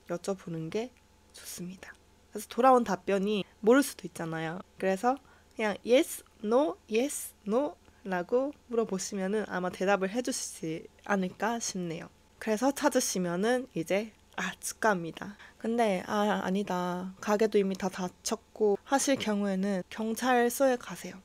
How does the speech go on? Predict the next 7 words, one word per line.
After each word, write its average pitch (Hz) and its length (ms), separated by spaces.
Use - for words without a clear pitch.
경찰서에 208 720
가셔서 190 600
분실물 190 840
잃어버렸다고 202 880
신고를 302 500
하셔야 262 340
됩니다. 175 400